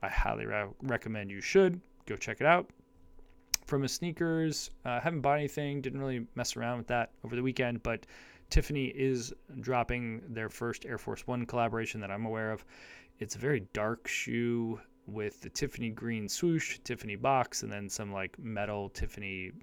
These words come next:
you know, pendant on the back. It's fine. I'm not gonna race out to get it. It didn't really, like, get me that fired up. Um, and then moving on to just adventures in the city. Uh, I had the chance to finally go to Girl and the Goat last night.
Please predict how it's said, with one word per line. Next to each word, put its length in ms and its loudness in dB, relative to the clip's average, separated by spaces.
you 140 -6
know, 260 -8
pendant 380 4
on 120 -6
the 80 -8
back. 400 0
It's 220 -2
fine. 360 -2
I'm 100 -6
not 180 -4
gonna 120 -8
race 220 -6
out 200 -6
to 60 -8
get 220 -2
it. 140 -2
It 140 -20
didn't 220 -6
really, 280 -4
like, 280 -6
get 180 -2
me 180 -6
that 200 -2
fired 340 -2
up. 280 0
Um, 540 6
and 140 2
then 160 4
moving 300 8
on 240 6
to 240 2
just 200 0
adventures 520 0
in 80 0
the 60 -2
city. 460 -4
Uh, 180 -4
I 60 -2
had 160 0
the 60 -6
chance 400 -2
to 100 -12
finally 380 0
go 180 0
to 60 -4
Girl 220 -4
and 100 -4
the 40 -6
Goat 220 -2
last 300 0
night. 360 -4